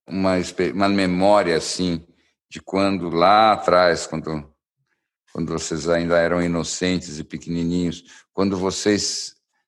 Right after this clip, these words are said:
se depararam com alguma coisa pela primeira vez, alguma obra de arte, e vocês pensaram assim, "Uau, isso é muito." Quando vocês entenderam o que que era criativo, o que que era o, o genial, o inesperado, vocês,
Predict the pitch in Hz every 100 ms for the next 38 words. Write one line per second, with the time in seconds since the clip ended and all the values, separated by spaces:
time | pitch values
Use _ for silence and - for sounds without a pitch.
0 | _ - 95 85 110 113 90 80 90 98
1 | 92 85 80 - 85 82 82 80 87 85
2 | - 92 78 82 82 87 - 82 82 76
3 | 85 78 82 90 87 85 90 85 73 85
4 | 85 90 - - - _ - - _ _
5 | 87 85 87 - 92 - 92 78 92 85
6 | - 85 73 76 78 80 76 78 76 76
7 | - - 85 78 76 82 85 87 80 -
8 | 76 - 101 - 120 117 127 131 127 110
9 | 113 117 104 107 - 104 98 87 - 101
10 | 92 78 - - 101 90 73 65 _ _
11 | _ _ - - 101 - 95 95 92 85
12 | 76 _ _ _ _ _ 85 90 87 85
13 | 76 _ _ _ 92 87 - 104 101 92
14 | 87 92 87 87 87 90 85 92 85 90
15 | 87 87 - 98 -